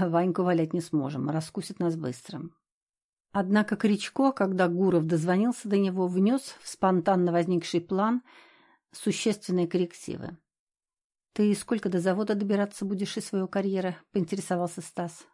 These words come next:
"Вот то-то оно, что меньше получаса. Мы летим по трассе с мигалкой и можем повернуть не в Покровск, а сразу в Борисов.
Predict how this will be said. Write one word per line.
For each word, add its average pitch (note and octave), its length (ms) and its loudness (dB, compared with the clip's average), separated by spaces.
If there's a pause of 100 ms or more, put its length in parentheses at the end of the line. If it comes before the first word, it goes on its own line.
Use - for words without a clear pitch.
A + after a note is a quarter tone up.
(100)
"Вот F#3 220 -2
то-то G3+ 320 4
оно, G3 300 2
что - 220 -6
меньше F3+ 380 2
получаса. F3+ 720 -2 (640)
Мы G3+ 180 4
летим A#3+ 440 4
по G3 180 2
трассе G3+ 480 0
с - 140 -8
мигалкой F#3 600 2
и E3 40 6
можем G3 420 2
повернуть F3 500 2
не E3 80 2
в D#3+ 80 -6
Покровск, F3+ 600 -4
а D#3+ 40 4
сразу E3+ 360 -2
в E3+ 40 -2
Борисов. G#3 520 -2